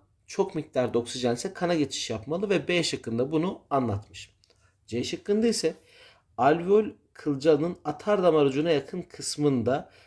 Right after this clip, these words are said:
alveollerden kılcal damara oksijen geçişi gerçekleşir. Bu ifade birazcık hatalı. Neden hocam? Çünkü atar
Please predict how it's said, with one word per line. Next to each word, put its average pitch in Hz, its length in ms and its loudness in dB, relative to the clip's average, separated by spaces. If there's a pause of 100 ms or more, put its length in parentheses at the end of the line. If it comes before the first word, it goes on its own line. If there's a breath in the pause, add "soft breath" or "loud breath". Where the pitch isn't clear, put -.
(220 soft breath)
alveollerden 170 800 2
kılcal 175 500 -2
damara 156 300 2
oksijen 165 600 -4 (140)
geçişi 120 380 -6
gerçekleşir. 143 760 -4 (460 loud breath)
Bu 202 80 -2
ifade 202 640 2 (320)
birazcık 160 480 -2
hatalı. 98 460 -4 (360 soft breath)
Neden 175 300 -2
hocam? 185 360 -2
Çünkü - 460 -8 (120)
atar 202 360 -4